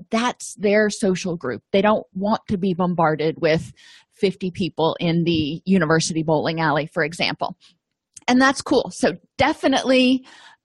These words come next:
um, knowing where the best place for you is to have your downtime, but then that also leaves you the ability to go on campus and do things when you feel like it, and making sure that you get yourself out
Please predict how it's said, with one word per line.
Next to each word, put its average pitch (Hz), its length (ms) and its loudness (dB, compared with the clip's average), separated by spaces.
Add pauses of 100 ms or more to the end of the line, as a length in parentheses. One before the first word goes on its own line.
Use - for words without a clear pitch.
um, - 260 -12 (460)
knowing 240 640 4
where 226 280 4
the 214 100 2
best 202 380 -2
place 220 340 -2
for - 160 -6
you 196 300 0
is 196 180 0
to 214 100 -8
have 208 220 0
your 180 140 -2
downtime, 202 840 0 (640)
but 294 120 0
then 285 240 2 (500)
that 269 160 4
also 294 260 2
leaves 254 300 -2
you 240 100 0
the 220 140 0
ability 202 460 2
to 190 100 0
go 247 340 0
on 196 200 2
campus - 640 -4 (420)
and 214 180 2
do 220 200 0
things 214 400 -4
when 320 160 2
you 311 100 0
feel 311 460 -2
like - 300 -8
it, - 180 -8 (320)
and 247 140 4
making 285 280 2
sure 254 240 2
that 220 100 2
you 214 120 -2
get 226 200 0
yourself 196 460 -2
out 185 480 -2